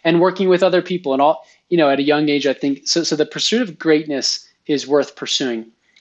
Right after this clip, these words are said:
But from there, you have to determine what your source of motivation is. Is it extrinsic motivation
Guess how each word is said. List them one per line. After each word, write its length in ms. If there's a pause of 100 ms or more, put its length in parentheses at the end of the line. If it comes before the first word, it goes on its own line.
(140)
But 160
from 320 (200)
there, 280
you 220
have 320
to 100
determine 840 (760)
what 260
your 120
source 380
of 100
motivation 600
is. 280 (180)
Is 200
it 240
extrinsic 840 (120)
motivation 760